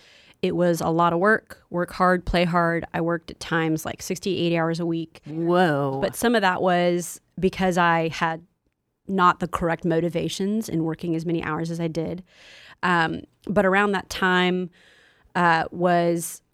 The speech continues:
Speaker 1: kinda reintroduced to my faith and kinda came back to the church setting. And the Lord just sparked in my heart a desire to work in, like, the nonprofit and church space. And the Lord very clearly for a few years said, "Not now, not
Speaker 2: Hmm.
Speaker 1: yet. Stay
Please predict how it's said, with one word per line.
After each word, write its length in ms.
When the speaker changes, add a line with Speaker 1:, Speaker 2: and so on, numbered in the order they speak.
Speaker 1:
kinda 240
reintroduced 800
to 60
my 180
faith 460
and 100
kinda 220
came 220
back 180
to 100
the 80
church 340
setting. 500
And 460
the 80
Lord 220
just 140
sparked 300
in 40
my 120
heart 420
a 60
desire 460
to 180
work 380
in, 140
like, 200
the 80
nonprofit 640
and 120
church 360
space. 440
And 100
the 60
Lord 260
very 260
clearly 420
for 180
a 60
few 180
years 320
said, 380
"Not 280
now, 280
not 180
Speaker 2:
Hmm. 60
Speaker 1:
yet. 260
Stay 460